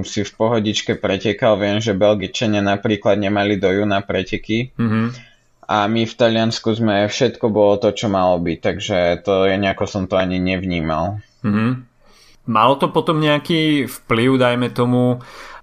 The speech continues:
Speaker 2: aj na prípravu tých zahraničných jazdcov, ktorí, dajme tomu, nemohli pretekať a mali zrušené preteky, respektíve, o, mali štátom nariadenú, e, karanténu, lockdown, o,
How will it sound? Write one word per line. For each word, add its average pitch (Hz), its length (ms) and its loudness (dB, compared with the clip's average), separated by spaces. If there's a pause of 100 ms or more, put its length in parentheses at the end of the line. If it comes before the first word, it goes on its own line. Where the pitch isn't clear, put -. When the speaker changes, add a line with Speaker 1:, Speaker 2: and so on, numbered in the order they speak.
Speaker 2:
aj 107 200 0
na 110 140 0
prípravu 107 1000 0 (100)
tých 107 200 -2
zahraničných 113 680 0
jazdcov, 127 760 0
ktorí, 104 320 -2
dajme 104 320 0
tomu, 107 480 0
nemohli 101 500 0
pretekať 101 720 -4 (600)
a 95 500 0 (260)
mali 98 380 -2
zrušené 101 480 -2
preteky, 101 420 -4
respektíve, 101 640 -2 (220)
o, 190 100 -2 (840)
mali 98 580 -2
štátom - 540 -6
nariadenú, 101 600 0 (100)
e, 101 40 -4 (760)
karanténu, 107 640 0
lockdown, 104 640 2
o, 101 120 -2